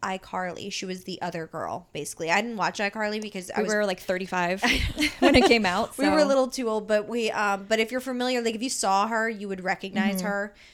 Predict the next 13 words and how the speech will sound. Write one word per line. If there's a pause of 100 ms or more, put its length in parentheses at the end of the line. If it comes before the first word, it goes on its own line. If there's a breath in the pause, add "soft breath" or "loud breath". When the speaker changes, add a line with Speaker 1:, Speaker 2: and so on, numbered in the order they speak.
(100)
Speaker 1:
She's
been,
she
was,
like,
a
Disney
star,
and
she's
been
around.
Uh,